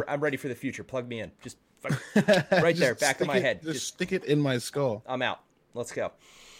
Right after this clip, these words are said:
Speaker 2: Yeah. Um, so
Speaker 1: Thanks, Connor.
Speaker 2: and
Speaker 1: Appreciate it.
Speaker 2: to, to wrap up, the last question I'll ask is, how do we make, how do we, <laughs> we don't make games. How do developers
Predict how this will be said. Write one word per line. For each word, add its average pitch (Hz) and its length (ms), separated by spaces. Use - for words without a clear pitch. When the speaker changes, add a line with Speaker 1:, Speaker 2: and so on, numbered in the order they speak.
Speaker 2:
Yeah. 135 380
Um, 165 320
so 202 400
Speaker 1:
Thanks, 135 200
Connor. 123 180
Speaker 2:
and 180 80
Speaker 1:
Appreciate 131 280
it. - 140
Speaker 2:
to, 185 340
to 165 160
wrap 175 380
up, 104 220
the 143 100
last 147 300
question 147 380
I'll 131 160
ask 113 500
is, 98 520
how 165 400
do 147 180
we 147 120
make, 131 600
how 120 120
do 104 120
we, 92 440
<laughs> - 80
we 110 140
don't 90 180
make 90 220
games. 87 400
How 190 280
do 156 240
developers 110 920